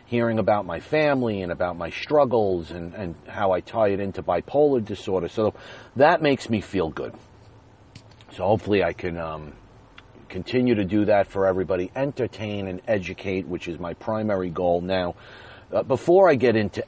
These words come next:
anything, it's very important for me to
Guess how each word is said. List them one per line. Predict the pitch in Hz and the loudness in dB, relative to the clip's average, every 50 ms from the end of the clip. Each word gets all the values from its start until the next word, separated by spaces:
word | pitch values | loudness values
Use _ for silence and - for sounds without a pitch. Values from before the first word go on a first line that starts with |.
| - 131 | -2 0
anything, | 120 117 120 117 104 - 110 107 101 | 0 2 2 0 -2 -2 -4 -4 -4
it's | 95 82 - | -4 -6 -4
very | 82 110 113 117 117 117 | -2 -2 0 0 0 -2
important | 107 95 - - - 117 110 110 - - 110 95 | -2 -4 -6 -4 -2 0 0 0 0 -4 -8 -8
for | - - - 110 107 104 101 | -8 -8 -6 -4 -2 -2 -2
me | 101 104 107 107 104 104 101 - - - - | -2 -2 -2 -2 -2 -2 -4 -6 -8 -8 -4
to | 101 95 92 90 90 87 | -2 0 0 0 -2 -4